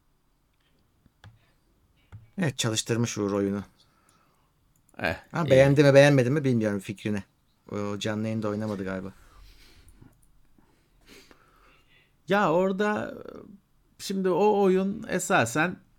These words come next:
Speaker 2: Left four Dead'le mi ne başlayan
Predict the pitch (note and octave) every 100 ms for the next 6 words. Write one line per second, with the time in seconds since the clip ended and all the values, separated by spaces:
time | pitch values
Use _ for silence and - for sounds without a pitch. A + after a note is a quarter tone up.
0 | _ _ _ _ - - E3 E3 - F3
1 | E3 D#3 E3 E3 D#3+ D3 C3+ C#3+ C#3+ -
2 | _ _ _ _ _ _ G#2+ - - -
3 | - B2 A#2 - A#2+ A2+ A#2+